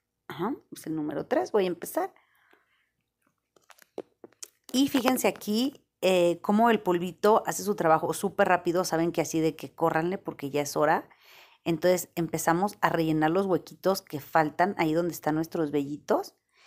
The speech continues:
Es como un sombreadito el que le da. Acuérdense que empezamos ahí, por donde está el tabique de la nariz,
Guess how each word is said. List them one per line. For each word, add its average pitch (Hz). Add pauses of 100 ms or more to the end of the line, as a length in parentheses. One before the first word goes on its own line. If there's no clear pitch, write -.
(260)
Es 226
como 349
un 254
sombreadito 175
el -
que -
le 143
da. 147 (520)
Acuérdense 196
que 147
empezamos 156
ahí, 147
por 160
donde 147
está -
el 147
tabique 151
de 151
la 147
nariz, 180